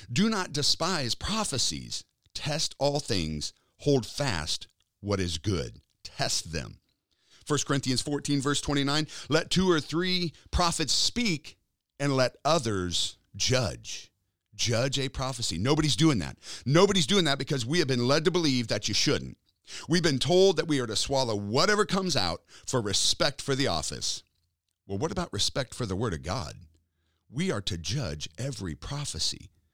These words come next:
I cannot tell you how many ministers I saw get up during the pandemic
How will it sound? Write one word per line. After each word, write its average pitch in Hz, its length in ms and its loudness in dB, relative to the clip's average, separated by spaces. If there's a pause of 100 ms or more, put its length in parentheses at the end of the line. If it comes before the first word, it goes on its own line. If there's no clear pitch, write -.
(380)
I 180 160 2
cannot 160 380 0
tell 160 180 0
you 120 140 0
how 131 100 -2
many 127 160 0
ministers 120 480 0
I 117 100 -2
saw 123 340 2
get 117 260 -2
up 123 200 -2
during 104 240 -2
the 82 100 -2
pandemic 95 760 -2